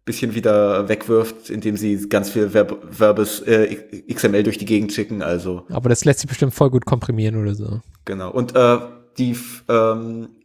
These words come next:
Speaker 1: die Entwickler von Metrics haben auch gesagt, ja, sie haben einfach mal mit H T T P angefangen. Im Zweifel kann man da auch irgendein schönes Message-Queuing-Protokoll oder was weiß ich dahinter werfen.
Speaker 2: Ah, solang's, äh, Web ist, kann man's dann immer noch von anderen Dingen her nehmen. Ich find,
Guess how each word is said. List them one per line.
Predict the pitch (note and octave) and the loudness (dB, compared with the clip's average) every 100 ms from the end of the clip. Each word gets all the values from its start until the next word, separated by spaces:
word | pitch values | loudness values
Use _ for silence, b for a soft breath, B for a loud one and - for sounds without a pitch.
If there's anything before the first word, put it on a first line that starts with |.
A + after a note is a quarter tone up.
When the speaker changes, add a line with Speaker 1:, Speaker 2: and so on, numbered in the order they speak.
| _ - _ | _ -20 _
Speaker 1:
die | _ C3+ | _ 2
Entwickler | B2 D#3 D#3 | 4 4 2
von | C#3+ C3 | 2 0
Metrics | C3 C3+ C3+ | 0 -2 -2
haben | A#2+ | -2
auch | |
gesagt, | A#2+ A#2 A#2 A2 | 0 0 2 2
ja, | G#2 | 4
sie | G#2 | 4
haben | G#2+ | 0
einfach | G#2 G#2 | -2 -4
mal | G2 | -6
mit | G2 | -2
H | G2+ | -4
T | G2+ | -4
T | G#2 | -4
P | G#2 | 0
angefangen. | G2+ A#2 A#2+ A2 A2 A2+ A2+ B B | 0 0 0 0 0 -6 -10 B B
Im | - | -10
Zweifel | - G#2 A#2+ | 2 2 2
kann | G#2+ G#2 | 0 0
man | G2+ | 2
da | |
auch | F#2+ | 2
irgendein | - G2+ G2+ G#2 G2+ G2+ G2 - B B B B B B _ | 0 -2 0 -2 0 -2 -6 -10 B B B B B B _
schönes | - A2+ G#2 - | -2 0 0 0
Message-Queuing-Protokoll | G#2+ G2+ G#2+ - A#2 G#2+ G#2+ - G#2+ G#2 G#2+ G#2 G2 | 0 2 -2 -2 2 2 2 -4 -6 0 2 4 4
oder | G2+ | 0
was | G2 | 0
weiß | G2 G2 | -2 -4
ich | G2 | -4
dahinter | F#2+ F#2+ G2 | -4 -2 0
werfen. | F#2 F2+ F2+ F#2 F#2 _ _ _ | 0 -2 -4 -10 -12 _ _ _
Speaker 2:
Ah, | B2+ A#2+ A2+ - | -12 -8 -8 -10
solang's, | - C3+ B2 C3 - | -4 0 2 0 0
äh, | D#3 C3 B2+ D#3 - | 2 4 4 0 -8
Web | - C3 C#3+ E3 | -10 2 2 4
ist, | F#3 E3 | 2 2
kann | - | 0
man's | D3+ C#3+ | -2 0
dann | C#3+ | 0
immer | D3 | 0
noch | D3 | -2
von | - C#3 | 0 -4
anderen | C3+ C#3 B2+ | -2 -2 -2
Dingen | B2 | -4
her | A#2+ A#2+ | -4 -4
nehmen. | A2+ A#2 | -4 -2
Ich | A#2+ | 0
find, | F#3 A#2 | 0 -2